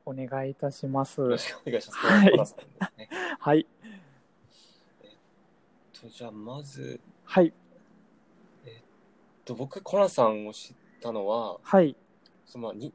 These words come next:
Speaker 2: 認定遺伝カウンセラーになりたいって一時期思ってて、
Speaker 1: はい。
Speaker 2: で、それ調べてる過程で、こう、コナさんを知ったんですけど、
Speaker 1: あ、はい。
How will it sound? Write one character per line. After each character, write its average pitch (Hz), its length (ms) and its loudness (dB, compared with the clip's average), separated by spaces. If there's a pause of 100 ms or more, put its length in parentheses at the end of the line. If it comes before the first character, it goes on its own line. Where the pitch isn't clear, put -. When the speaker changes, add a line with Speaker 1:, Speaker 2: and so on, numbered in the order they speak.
Speaker 2:
認 143 180 -8
定 165 160 -8
遺 160 60 -6
伝 165 160 -8
カ 156 180 -10
ウ 160 80 -6
ン 165 60 -14
セ 127 160 -6
ラ 101 160 -2
ー - 20 -6
に 98 100 -16
な 104 80 -8
り 107 120 -10
た 110 160 -14
い - 20 -18
っ - 40 -20
て - 120 -20
一 - 240 -20
時 104 80 -20
期 101 100 -16
思 - 160 -12
っ - 40 -12
て - 220 -12
て、 95 340 -10 (100)
Speaker 1:
は 165 180 4
い。 135 200 0 (600)
Speaker 2:
で、 156 60 -20
そ 165 120 -10
れ 160 40 -12
調 160 260 -4
べ 160 80 -6
て 147 120 -8
る 135 80 -8
過 131 100 -14
程 131 240 -10
で、 135 340 -6 (880)
こ 110 120 -14
う、 98 80 -14
コ - 100 -8
ナ 110 80 -2
さ - 80 -12
ん 98 60 -6
を 98 40 -10
知 - 120 -16
っ - 80 -20
た 107 100 -6
ん 101 60 -8
で 92 80 -12
す - 80 -20
け 104 100 -12
ど、 117 260 0
Speaker 1:
あ、 143 140 2 (100)
は 165 180 4
い。 143 120 2